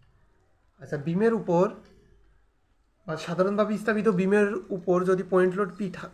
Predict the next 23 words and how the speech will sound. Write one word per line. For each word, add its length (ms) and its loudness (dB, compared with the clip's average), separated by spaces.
পি 80 -8
থাকে 200 -6
তাহলে 160 -2
এসএফডি 380 -2
কী 140 -8
হবে? 140 -12
আচ্ছা, 180 -8
আমরা 120 0
সবসময় 440 0
মনে 180 2
রাখবো 240 0
এই 280 2
যে, 160 0
যে 80 2
সাপোর্ট, 340 -2
এই 140 2
সাপোর্টের 560 -6
কারণে 340 6
লোড 240 4
খাড়া 280 8
উপরের 320 2
দিকে 200 -4
উঠবে, 200 -10